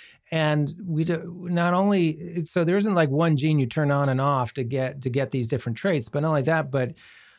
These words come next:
the effects of those mutations also depend on the environment in which, um, a child is being grown up in.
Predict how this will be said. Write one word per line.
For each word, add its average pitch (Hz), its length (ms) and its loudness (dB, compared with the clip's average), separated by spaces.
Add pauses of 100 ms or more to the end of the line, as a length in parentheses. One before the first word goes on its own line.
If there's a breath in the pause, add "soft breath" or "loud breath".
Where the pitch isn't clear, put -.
(160 loud breath)
the 139 180 0
effects - 440 -2 (120)
of 139 320 -2
those 131 260 0
mutations 139 680 -2
also 139 680 0 (120)
depend 147 420 2
on 131 200 2
the 127 160 -2
environment 127 760 0
in 127 240 0
which, 123 500 -4
um, 120 400 0
a 131 80 -2
child 123 320 0
is 117 100 -2
being 120 220 0
grown 120 220 -2
up 190 200 0
in. - 160 -6